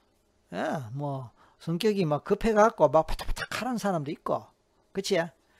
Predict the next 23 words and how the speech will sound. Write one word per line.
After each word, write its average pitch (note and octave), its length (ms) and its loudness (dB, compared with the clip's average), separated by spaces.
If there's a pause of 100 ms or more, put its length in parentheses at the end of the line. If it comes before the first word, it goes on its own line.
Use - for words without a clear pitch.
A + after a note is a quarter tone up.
(720)
암만 A3 400 2
바빠도 B3+ 400 4
느긋하게 A#2 680 -4
그런 D4 220 -6
사람도 C3 280 -6
아니십니까? B2 340 -12
그거 G#3+ 140 0
어쩝니까 D4+ 520 0
그거? A#2+ 360 -16 (520)
뭐 B2+ 120 -12
손태생이 F#3+ 600 -2
그런데 A2 380 -12 (180)
태어날 G3 300 2
때 B2 320 -4 (380)
처음부터 G#3+ 420 0
그렇게 E3 260 -2 (360)
뭐, B2 260 -10 (440)
예? E4+ 180 0 (460)
태생적으로 A#3 540 2
그런데 B2 180 -4
어쩝니까? G3 680 -8 (340)
그런 E3+ 140 -4
것처럼 C#3+ 640 -6